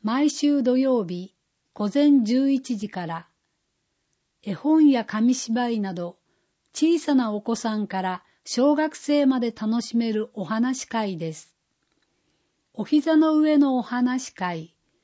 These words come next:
乳幼児対象。岩井、毎週水曜日、午前十一時から。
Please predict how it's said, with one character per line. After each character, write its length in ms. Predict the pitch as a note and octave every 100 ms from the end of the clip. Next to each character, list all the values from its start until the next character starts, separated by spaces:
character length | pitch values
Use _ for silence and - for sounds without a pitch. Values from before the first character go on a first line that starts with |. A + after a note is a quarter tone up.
| _ A3+
乳 320 | B3+ D4+ D4+
幼 240 | D4+ D4
児 160 | B3+ B3
対 300 | G#3 G3+ G3
象。 500 | - F#3 F3+ E3+ - _ _ _ _ _ _ _ _
岩 340 | A3 A3+ A3
井、 220 | A3 - _ _ _ _ _ _
毎 320 | A#3 C#4+ E4+
週 320 | - D#4 D4+
水 340 | C4+ C4 C4+ C4+
曜 260 | C4+ A#3
日、 280 | E3+ E3+ F3+ _ _ _
午 180 | G3 F#3+
前 280 | C#4+ C#4+
十 320 | A3+ B3+ C#4 C#4
一 260 | C4 A#3+
時 100 | G#3
か 180 | - E3+
ら。 260 | D#3+ E3